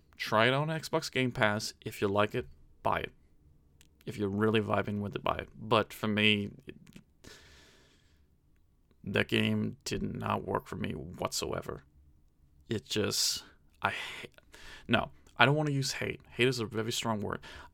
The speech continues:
I really disliked a lot of the decisions made into that game. And, you know, there could also be the factor of, was it because of limited time?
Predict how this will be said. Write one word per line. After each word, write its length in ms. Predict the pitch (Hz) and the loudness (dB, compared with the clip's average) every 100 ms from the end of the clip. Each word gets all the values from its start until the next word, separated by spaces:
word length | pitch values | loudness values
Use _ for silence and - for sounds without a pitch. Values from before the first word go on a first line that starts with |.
| - | 2
I 380 | 107 110 120 - | 6 6 4 0
really 920 | - 101 107 135 135 135 127 127 - - _ _ - - _ _ _ - | -6 -2 4 6 6 4 2 -2 -4 -10 _ _ -20 -20 _ _ _ 0
disliked 840 | 139 - 87 101 92 95 - - - | 2 2 2 4 4 0 -6 -8 -2
a 80 | 98 | 0
lot 260 | 98 104 | 4 4
of 160 | 104 95 | 2 -2
the 80 | - | -2
decisions 680 | 117 - 110 107 107 95 | 0 2 2 0 -2 -4
made 300 | 101 101 101 | -4 -2 -2
into 220 | 101 - | -4 -4
that 200 | 98 98 | -4 -4
game. 440 | - 104 - 104 117 - - - - - _ - - | -2 -2 -2 -2 -8 -16 -20 -20 -20 -20 _ -10 2
And, 500 | 104 98 95 95 - - - - | 4 4 2 -2 -8 -14 -20 -10
you 120 | 120 | -6
know, 240 | 98 85 - | -4 -6 -8
there 160 | - 123 | 2 2
could 160 | - 113 | 2 -2
also 220 | 113 117 | 0 -2
be 60 | |
the 120 | 107 110 | -4 -4
factor 560 | - 107 110 - 107 | -4 -4 -4 -4 -2
of, 180 | 110 - - - | -2 -4 -14 -8
was 300 | 107 104 104 | -4 -4 -2
it 160 | 107 - _ - - - - | -4 -6 _ -20 -20 -20 -20
because 240 | - 123 | -6 -2
of 100 | 107 | -2
limited 300 | 98 98 95 | -2 -4 -6
time? 440 | - 135 127 71 | -4 -2 -2 -4